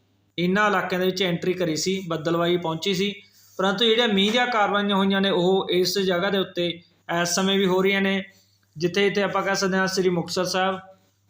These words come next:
ਤੇ ਉਸ ਤੋਂ ਬਾਅਦ ਗੁਰੂ ਹਰਸਹਾਏ, ਬਟਾਲਾ, ਬਠਿੰਡਾ, ਜ਼ਿਆਦਾਤਰ ਜਿਹੜੀਆਂ ਤਾਂ ਇਹ ਕਾਰਵਾਈਆਂ ਹੋਈਆਂ ਨੇ ਫਿਰੋਜ਼ਪੁਰ ਦੇ ਇਲਾਕੇ ਵਿੱਚ, ਸ੍ਰੀ ਮੁਕਤਸਰ ਸਾਹਿਬ ਦੇ ਇਲਾਕੇ ਦੇ ਵਿੱਚ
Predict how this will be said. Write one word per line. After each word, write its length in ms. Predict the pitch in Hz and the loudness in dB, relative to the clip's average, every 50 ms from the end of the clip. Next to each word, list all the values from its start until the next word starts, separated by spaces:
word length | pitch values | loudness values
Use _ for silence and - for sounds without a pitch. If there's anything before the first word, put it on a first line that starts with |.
| _ _ | _ _
ਤੇ 180 | - 190 190 196 | 0 0 2 2
ਉਸ 200 | 190 190 180 180 | 2 2 0 0
ਤੋਂ 140 | - 202 190 | 0 0 2
ਬਾਅਦ 320 | 196 196 196 196 196 185 - - - - _ _ _ _ _ _ _ _ _ _ - 143 147 - 190 | 4 4 4 4 2 -2 -4 -8 -14 -20 _ _ _ _ _ _ _ _ _ _ -18 -14 -8 -6 -4
ਗੁਰੂ 300 | 170 156 180 185 196 190 | 0 2 4 4 4 4
ਹਰਸਹਾਏ, 840 | 160 175 180 175 175 - 190 180 165 175 180 185 185 185 185 185 - - _ _ _ _ _ _ _ - | 4 2 2 2 0 0 0 2 2 2 2 2 2 0 -2 -4 -8 -16 _ _ _ _ _ _ _ -4
ਬਟਾਲਾ, 760 | 156 175 170 185 185 175 175 185 190 190 185 185 185 185 - - - _ 165 | -2 -2 0 2 2 2 2 4 4 4 4 4 2 -2 -6 -12 -16 _ -6
ਬਠਿੰਡਾ, 720 | 170 170 175 185 185 180 180 185 185 185 185 185 180 185 - - - _ _ _ _ _ _ _ _ - 151 | -4 -4 -2 0 0 0 0 2 2 2 2 2 0 -4 -8 -16 -20 _ _ _ _ _ _ _ _ -14 -8
ਜ਼ਿਆਦਾਤਰ 560 | 147 160 185 185 185 202 214 226 226 233 226 | -2 0 2 2 2 4 2 2 2 2 0
ਜਿਹੜੀਆਂ 460 | 214 190 208 208 226 226 220 214 208 - - - - - - | 2 2 2 2 2 2 0 0 -2 -4 -6 -10 -16 -8 -2
ਤਾਂ 360 | 196 190 185 165 190 185 185 | 0 2 2 2 2 2 2
ਇਹ 100 | 180 190 | 0 0
ਕਾਰਵਾਈਆਂ 500 | 185 190 185 180 175 175 185 190 190 185 | 0 0 0 0 2 2 0 0 0 0
ਹੋਈਆਂ 180 | 185 185 185 185 | 0 0 0 0
ਨੇ 280 | 185 185 185 175 180 - | 0 0 -2 -4 -6 -8
ਫਿਰੋਜ਼ਪੁਰ 460 | - 170 175 175 175 175 175 175 185 175 | -4 -2 0 2 2 2 2 0 -2 0
ਦੇ 120 | 170 190 | 0 0
ਇਲਾਕੇ 320 | 185 180 180 175 180 - 185 | 0 2 0 0 0 0 0
ਵਿੱਚ, 320 | 185 180 185 - 196 190 185 - - - - _ _ | 0 0 -2 -2 -4 -4 -6 -8 -14 -20 -20 _ _
ਸ੍ਰੀ 280 | - - - 190 190 196 | -6 -2 0 2 2 4
ਮੁਕਤਸਰ 380 | 185 180 - 180 - 185 175 | 2 2 0 -2 -2 -2 0
ਸਾਹਿਬ 220 | 175 180 190 185 180 | 0 0 0 0 0
ਦੇ 100 | 180 190 | 0 0
ਇਲਾਕੇ 300 | 180 175 160 - - 185 | 0 0 -2 -2 -2 -2
ਦੇ 100 | 175 180 | 0 0
ਵਿੱਚ 320 | 185 185 185 196 185 185 | -2 -2 -2 -2 -4 -4